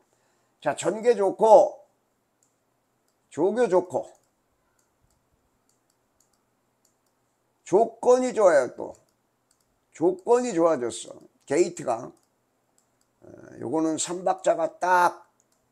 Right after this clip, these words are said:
맞아 떨어졌습니다. 어, 요 놈을 대가리로, 어, 뭐 육 번 라운드 코브라 꺾고 갈 이유 없습니다.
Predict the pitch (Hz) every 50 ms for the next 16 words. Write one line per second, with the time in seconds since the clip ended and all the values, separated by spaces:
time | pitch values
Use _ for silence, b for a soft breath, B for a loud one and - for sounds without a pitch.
0 | _ _ _ 107 127 143 156 156 156 147 - - 185 208 202 165 139 123 - -
1 | - - 104 - _ _ _ _ _ _ _ _ B B B B B B B B
2 | B B _ _ _ - - 117 - - - - - - 107 - 120 156 214 247
3 | 247 240 247 226 175 - 143 170 175 196 185 180 180 151 139 113 120 139 147 180
4 | - - _ _ _ _ 50 50 50 - 50 - - - - - - - _ _
5 | _ _ _ _ _ _ _ _ _ _ - 131 131 147 175 175 - 190 208 190
6 | 170 151 147 156 180 208 214 202 220 - - - 208 190 185 185 175 139 107 -
7 | - _ _ _ _ _ _ _ _ _ _ _ _ 185 190 - - 233 220 226
8 | 214 208 180 175 185 208 202 175 156 160 - 175 175 175 175 170 - - - -
9 | -